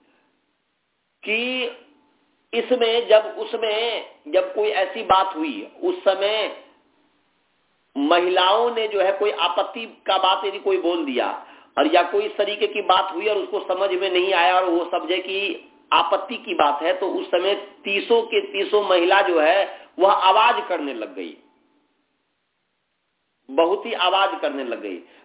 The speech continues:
बताइए, यहां पर अधिक पुरुष की संख्या है कि स्त्री की संख्या है?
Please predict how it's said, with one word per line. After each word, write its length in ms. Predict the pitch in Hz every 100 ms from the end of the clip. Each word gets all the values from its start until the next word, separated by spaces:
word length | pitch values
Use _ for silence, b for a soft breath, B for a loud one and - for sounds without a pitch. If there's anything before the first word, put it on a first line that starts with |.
| -
बताइए, 720 | 160 185 190 214 226 - - _ _ _ _ _ _
यहां 460 | 156 170 165 190 214
पर 420 | - 220 220 - 180
अधिक 440 | 180 220 - -
पुरुष 220 | 208 233 - 285
की 120 | 226
संख्या 480 | 220 208 208 226 220
है 300 | 202 226 233
कि 340 | - 233 214
स्त्री 180 | - 254
की 160 | 254 233
संख्या 400 | 214 196 156 117
है? 160 | 90